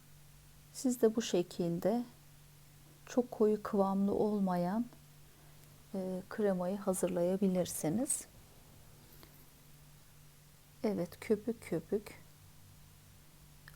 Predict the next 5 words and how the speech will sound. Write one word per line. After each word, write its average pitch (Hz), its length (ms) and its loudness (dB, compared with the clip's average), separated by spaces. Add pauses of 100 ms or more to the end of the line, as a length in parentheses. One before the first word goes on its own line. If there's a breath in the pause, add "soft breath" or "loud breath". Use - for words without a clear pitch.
akışkan, 202 720 -2 (1120)
son 220 340 -4
derece 185 400 0
de 214 180 0
lezzetli. - 680 -4